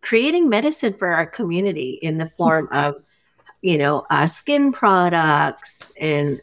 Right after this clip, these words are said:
um, kind of these hydrosol sprays, but just really kind of tapping into,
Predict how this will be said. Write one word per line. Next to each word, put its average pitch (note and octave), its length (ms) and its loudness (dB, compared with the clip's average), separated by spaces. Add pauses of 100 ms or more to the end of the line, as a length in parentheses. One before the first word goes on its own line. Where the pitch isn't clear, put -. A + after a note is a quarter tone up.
um, D3 480 -2 (140)
kind E3+ 260 -4
of D3+ 60 -8
these D#3 200 -6
hydrosol A3 680 0
sprays, E3 760 -2
but E3 160 0 (440)
just B3 220 2
really A3 340 4
kind G3 260 0
of E3 140 -2
tapping D3+ 460 -2
into, D3 640 -2